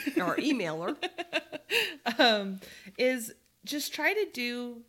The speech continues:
Speaker 2: things different every day and
Speaker 1: Mm-hmm.
Speaker 2: along with getting help
Speaker 1: Right.
Speaker 2: on the side and getting therapy. But make a choice to do something different
Speaker 1: Mm-hmm.
Speaker 2: every day that gets
Speaker 1: Mm-hmm.
Speaker 2: you out of this boxed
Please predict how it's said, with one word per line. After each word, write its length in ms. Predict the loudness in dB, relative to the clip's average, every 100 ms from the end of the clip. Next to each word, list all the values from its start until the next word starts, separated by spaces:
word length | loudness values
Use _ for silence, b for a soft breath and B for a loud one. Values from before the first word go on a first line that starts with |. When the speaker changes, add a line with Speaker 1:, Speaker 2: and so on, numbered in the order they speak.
| -6
Speaker 2:
things 360 | -4 -2 -4
different 420 | -6 -8 -8 -10 -10
every 300 | -10 -8 -8
day 480 | -8 -10 -8 -8 -10 -12
and 180 | -6 -2
Speaker 1:
Mm-hmm. 80 | 0
Speaker 2:
along 340 | -2 -2 -6
with 280 | -6 -10 -10
getting 520 | -8 -6 -6 -8 -10 -14 _ _
help 420 | -10 -6 -6 -10 -20 _ -20 _
Speaker 1:
Right. 240 | -6 -4
Speaker 2:
on 60 | -4
the 80 | -6
side 280 | -6 -4 -4
and 100 | -4
getting 260 | -6 -6
therapy. 580 | -8 -6 -4 -6 -6 -8
But 340 | -6 -4 -4 -4 B B B B
make 280 | 0 0 2
a 240 | 0 2 0
choice 440 | -4 -2 -2 -2
to 80 | -6
do 400 | -2 -2 -2 -6
something 460 | -10 -10 -8 -8 -8
different 800 | -10 -10 -8 -6 -6 -8 -12 -6
Speaker 1:
Mm-hmm. 340 | -6 -4 -4 -4 -10 -8
Speaker 2:
every 480 | -6 -2 -2 -2 -4
day 760 | -6 -4 -2 -4 -4 -6 -8 -14 _ _ _ -10
that 140 | -8 -2
gets 220 | -2 -2
Speaker 1:
Mm-hmm. 80 | -4
Speaker 2:
you 60 |
out 180 | -6 -6
of 180 | -8 -8
this 260 | -6 -6
boxed 600 | -8 -6 -6 -6 -10 -10